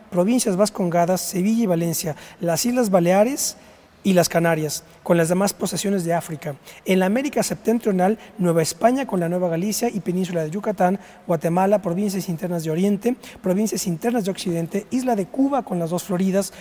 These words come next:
la parte española de la isla de Santo Domingo y la isla de Puerto Rico con las demás adyacentes a estas y el co-, al continente en uno y otro mar.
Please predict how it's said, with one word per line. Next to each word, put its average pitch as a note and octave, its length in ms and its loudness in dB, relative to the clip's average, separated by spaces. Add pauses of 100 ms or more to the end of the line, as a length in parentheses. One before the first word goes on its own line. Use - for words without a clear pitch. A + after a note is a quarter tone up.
(120)
la A3+ 120 0
parte G#3 480 4
española A3 420 2
de F3+ 120 2
la E3 100 0
isla F3+ 180 0
de D#3+ 80 -4
Santo F3 220 -6
Domingo A#3 440 2 (340)
y G#3 100 2
la G3 140 4
isla A#3 240 2
de G#3 60 2
Puerto G3+ 300 -2
Rico G3 220 0
con F#3 120 -2
las D#3+ 140 -2
demás F#3 260 0
adyacentes G3 600 -4
a B3 80 4
estas - 460 2 (260)
y A3+ 160 4
el B3 140 2
co-, - 160 -10
al F#3+ 160 2
continente G#3+ 560 0
en G3 140 4
uno G#3+ 140 4
y G3 80 2
otro F3+ 160 -2
mar. D3+ 180 -2